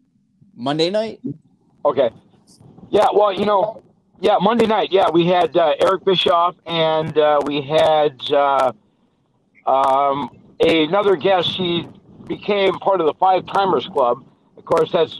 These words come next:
Speaker 2: been on the show five times, obviously.
Speaker 1: Mm-hmm.
Speaker 2: And, uh, she actually heard,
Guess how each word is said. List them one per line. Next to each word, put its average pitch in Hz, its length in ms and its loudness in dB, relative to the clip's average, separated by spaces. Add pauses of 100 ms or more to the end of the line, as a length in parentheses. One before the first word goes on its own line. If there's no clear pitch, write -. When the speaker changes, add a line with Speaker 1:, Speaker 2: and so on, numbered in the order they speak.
(160)
Speaker 2:
been 170 100 -6
on 160 120 -2
the 127 80 -8
show 156 220 0
five 135 260 -2
times, 151 520 -2
obviously. 101 520 -4
Speaker 1:
Mm-hmm. 110 120 -18 (360)
Speaker 2:
And, 175 420 0
uh, 160 360 2
she 226 480 0
actually 190 420 0
heard, 196 420 0